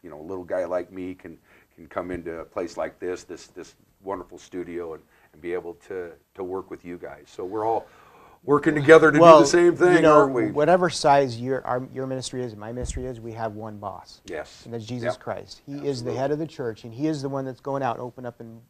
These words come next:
Speaker 2: paving a way for us because we believe that – it's not gonna be long before he comes back, and we wanna be ready
Speaker 1: Yeah,
Speaker 2: for
Speaker 1: we've got work
Speaker 2: his
Speaker 1: to do.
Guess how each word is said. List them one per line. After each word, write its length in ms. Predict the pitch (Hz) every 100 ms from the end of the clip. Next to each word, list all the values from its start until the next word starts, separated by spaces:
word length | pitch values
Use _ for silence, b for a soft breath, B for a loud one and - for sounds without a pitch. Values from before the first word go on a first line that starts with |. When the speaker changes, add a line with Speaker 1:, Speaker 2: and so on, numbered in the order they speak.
| _ -
Speaker 2:
paving 320 | 151 165 175
a 60 |
way 240 | 147 143 117
for 220 | - 110
us 160 | 107 -
because 340 | 120 117 110
we 140 | 120
believe 340 | 120 120 120 107
that – 200 | 110 110 _ _ _ _ _ _ _
it's 120 | -
not 160 | 127 135
gonna 100 | 143
be 80 | 139
long 300 | 139 127 107
before 260 | 104 120
he 80 | 107
comes 240 | 107 113 107
back, 320 | 117 98 -
and 100 | 110
we 80 | 113
wanna 220 | 117 113
be 160 | 113
ready 340 | 107 107 101 101 _ _
Speaker 1:
Yeah, 180 | 85 80
Speaker 2:
for 80 | 107
Speaker 1:
we've 120 | 82
got 220 | 98 92
work 160 | 98 90
Speaker 2:
his 60 | 85
Speaker 1:
to 60 |
do. 280 | 82 87